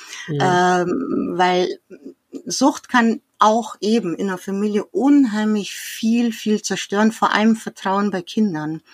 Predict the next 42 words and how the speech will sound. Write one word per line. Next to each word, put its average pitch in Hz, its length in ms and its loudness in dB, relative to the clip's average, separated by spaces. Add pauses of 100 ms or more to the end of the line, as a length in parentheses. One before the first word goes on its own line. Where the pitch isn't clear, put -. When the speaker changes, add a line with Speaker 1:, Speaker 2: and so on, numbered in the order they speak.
(280)
Speaker 1:
Ja. 185 220 0
Speaker 2:
Und, 180 120 -4
und 196 220 0
dieses 214 380 0
Sicherheitsgefühl, 226 840 0
wenn 220 160 4
sich 220 200 -8
das - 220 -8
nie 247 340 4
richtig 226 500 -4 (1400)
entwickeln 220 640 4
kann - 280 -4
oder 202 200 -4
nur 208 200 -2
zum - 180 -4
Speaker 1:
Ja. 139 120 -6
Speaker 2:
Teil, 226 340 0 (800)
äh, 196 340 0
wie, 202 420 0
wie 226 400 0
willst 262 300 2
du 254 60 -4
dich 220 200 -6
denn 226 220 2
selber 247 380 2
einfangen 214 640 0
oder 190 220 -4
die, 185 340 -12
die, 196 220 -4 (160)
Speaker 1:
Ja. 170 160 -4
Speaker 2:
na, 233 180 2
so, 214 200 0
auch 277 160 2
so - 180 -2
Gefühle, 240 580 2
wenn 220 160 2
du 214 140 -2
das 220 240 -6
nicht 240 240 -2
gelernt 247 540 0
hast? 170 360 -8
Also 180 260 -8